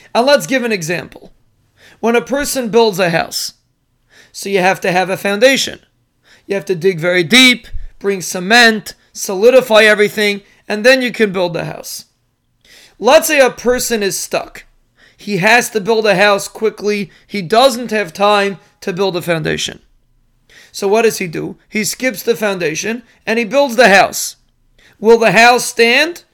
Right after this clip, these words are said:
It probably will. How long? Not that long. It won't be worth that much money. But it's a house. It's someplace you can live in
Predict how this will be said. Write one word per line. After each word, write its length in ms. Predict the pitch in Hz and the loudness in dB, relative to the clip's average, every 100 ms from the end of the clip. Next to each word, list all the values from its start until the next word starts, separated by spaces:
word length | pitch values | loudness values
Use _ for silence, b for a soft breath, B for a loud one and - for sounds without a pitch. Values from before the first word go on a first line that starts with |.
| _ | _
It 160 | - 254 | -10 -6
probably 460 | - 277 254 196 165 | 0 4 4 2 -4
will. 400 | 160 170 277 - _ b b b | -2 -2 -2 -8 _ b b b
How 220 | - 196 | 0 2
long? 540 | 196 233 294 240 262 262 - _ - | 4 4 4 4 2 -2 -16 _ -6
Not 260 | 392 302 | -2 0
that 220 | 233 196 147 | 2 0 0
long. 340 | 180 185 185 _ _ - | -4 -6 -8 _ _ 0
It 80 | 208 | 2
won't 200 | 208 170 | 2 0
be 120 | 185 | -2
worth 320 | 190 240 233 | 2 2 2
that 180 | 226 175 | -4 -4
much 200 | 185 185 | -6 -4
money. 440 | 196 185 196 185 _ b b b | -2 -2 -2 -6 _ b b b
But 120 | 208 | 0
it's 220 | 202 196 | 0 0
a 100 | 196 | -4
house. 540 | 185 226 247 247 240 - b - | 2 6 6 6 0 -8 b -6
It's 160 | 233 | -6
someplace 540 | - 226 214 214 220 214 | -4 -6 -6 -4 -4 -6
you 80 | |
can 220 | 170 196 196 | -8 -4 2
live 180 | 262 | 4
in 320 | 240 233 226 | 4 4 2